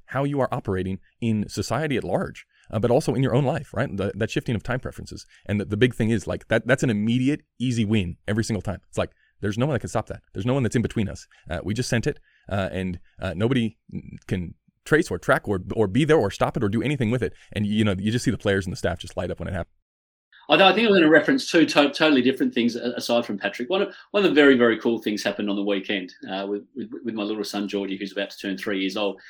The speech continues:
Speaker 2: and he found a coin outside in the yard, and he picked it up and said, "Daddy, I've got a Bitcoin." <laughs> And, yeah, to,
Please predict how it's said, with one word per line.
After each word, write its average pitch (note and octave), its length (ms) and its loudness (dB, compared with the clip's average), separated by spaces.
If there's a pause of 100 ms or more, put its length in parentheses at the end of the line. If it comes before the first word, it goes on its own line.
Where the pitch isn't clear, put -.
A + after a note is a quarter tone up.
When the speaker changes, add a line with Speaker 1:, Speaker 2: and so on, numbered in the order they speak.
(260)
Speaker 2:
and G#2+ 100 -2
he G#2+ 40 -2
found B2+ 280 0
a - 40 -4
coin G#2 480 -2 (380)
outside G2 400 -2
in F#2 60 -4
the F#2 80 -6
yard, F#2+ 340 -4 (220)
and G2+ 120 -4
he G2 60 -4
picked A#2+ 240 -6
it - 0 -
up G2+ 140 -6
and F#2+ 80 -8
said, G#2+ 160 -8
"Daddy, F#3+ 420 4 (240)
I've F3+ 140 -2
got F3+ 100 6
a C#3 60 6
Bitcoin." D#3+ 560 4 (800)
<laughs> - 720 -10 (540)
And, C#3 400 8
yeah, C#3+ 220 8 (400)
to, E3 120 -2